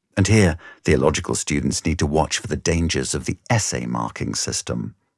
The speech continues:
Marking work is supposed to help you assess how you're doing,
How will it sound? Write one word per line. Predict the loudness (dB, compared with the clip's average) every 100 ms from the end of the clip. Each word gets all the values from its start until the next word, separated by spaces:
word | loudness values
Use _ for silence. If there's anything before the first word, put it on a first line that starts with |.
| _ _ _
Marking | 4 4 4 0 4
work | 4 2 -6 -16 -4
is | -2
supposed | 0 -2 2 2 2
to | 0
help | 0 0 -2
you | -4
assess | -2 -2 -4
how | -2
you're | -2 0
doing, | 4 4 4 0